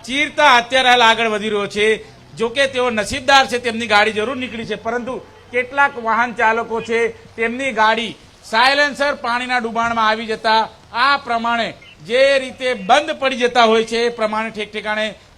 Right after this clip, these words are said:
જે નજારો છે જોવા મળી રહ્યો છે. સૌથી વધારે જો નુકસાન કોઈને થયું હોય તો આજે એ છે દુકાનદારોને. તસવીરો જોઈ શકાય છે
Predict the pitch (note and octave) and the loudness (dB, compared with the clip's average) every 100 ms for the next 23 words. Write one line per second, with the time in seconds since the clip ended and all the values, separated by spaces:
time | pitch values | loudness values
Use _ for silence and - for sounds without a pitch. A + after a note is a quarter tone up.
0 | D#3 G3 G3 G3+ B3+ D4+ C#4+ B3 A3+ A3 | -10 -10 -6 0 4 4 2 0 -2 -2
1 | G#3+ G#3 G3 F3+ - - - A3+ C4 C#4+ | -4 -4 -6 -6 -10 -20 -6 -4 -4 -4
2 | D#4+ C#4 C#4 C#4+ C4+ C4+ A#3 - B3+ C4 | -2 2 4 4 2 0 -2 -4 -4 -2
3 | A#3+ B3 B3 A3 A3+ G#3 G#3+ A3 G#3+ G3+ | -4 -4 -4 -4 -2 -2 -2 -2 0 0
4 | G3 G#3+ A3 G#3+ - G3 B3 C#4 B3 B3+ | 0 0 -2 -4 -12 0 2 2 0 -2
5 | A3+ G3+ A3 A#3 A3+ G#3 G#3 F#3+ - - | -2 -4 -2 0 4 2 2 -6 -12 -18
6 | - - B3 A#3+ D4 D4+ C4 C4+ C4+ B3+ | -20 -8 -6 -6 -2 0 0 -4 -4 -2
7 | C4 - B3+ C4 | -2 -2 0 0